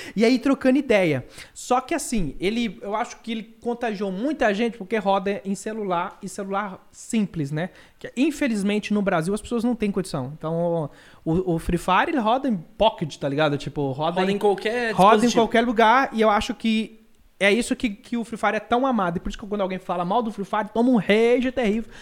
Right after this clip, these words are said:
Speaker 1: Porque a galera, né, não tem, mano. Vai jogar o quê, porra?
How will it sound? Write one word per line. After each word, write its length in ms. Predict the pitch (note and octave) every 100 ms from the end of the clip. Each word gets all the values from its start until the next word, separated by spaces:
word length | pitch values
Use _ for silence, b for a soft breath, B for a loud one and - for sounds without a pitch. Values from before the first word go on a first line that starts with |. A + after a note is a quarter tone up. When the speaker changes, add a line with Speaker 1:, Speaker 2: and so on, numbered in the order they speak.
| B
Speaker 1:
Porque 160 | B -
a 60 | G#3+
galera, 420 | G#3 G3+ A#3+ A#3 -
né, 140 | F#3+ G#3+
não 160 | C#4+
tem, 340 | F4+ A4+ A#4 F#4
mano. 220 | B3 F#3+
Vai 120 | D4
jogar 200 | E4 D#4+
o 80 | G4
quê, 240 | F#4+ F#4+
porra? 420 | F#4+ F#4 A3+ D#3+